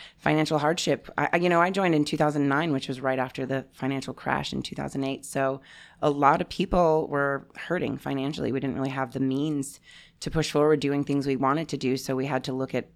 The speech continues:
an alternative option, which was the military. But I met people that were brilliant, you know, um, educated, a-, as well as people who came from less educated backgrounds and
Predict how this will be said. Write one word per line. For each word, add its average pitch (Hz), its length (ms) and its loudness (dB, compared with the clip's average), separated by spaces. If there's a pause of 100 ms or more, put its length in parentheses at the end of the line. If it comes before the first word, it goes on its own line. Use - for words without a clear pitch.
an 135 120 -2
alternative 127 520 -4
option, 131 360 -2
which 135 160 -6
was 135 180 -6
the - 80 -6
military. 135 640 -4 (480)
But 196 100 8
I 214 120 6
met 208 200 2
people 180 200 -2
that 175 140 2
were 160 120 4
brilliant, 151 640 0
you 143 140 0
know, 139 420 -2
um, 139 320 -2
educated, 135 580 -2
a-, - 320 -10
as 160 140 -2
well 202 240 0
as 196 100 -6
people 156 280 -6
who 151 100 0
came 151 240 0
from 175 180 -6
less 185 280 -4
educated 131 480 -4
backgrounds 127 600 -2
and 139 180 -6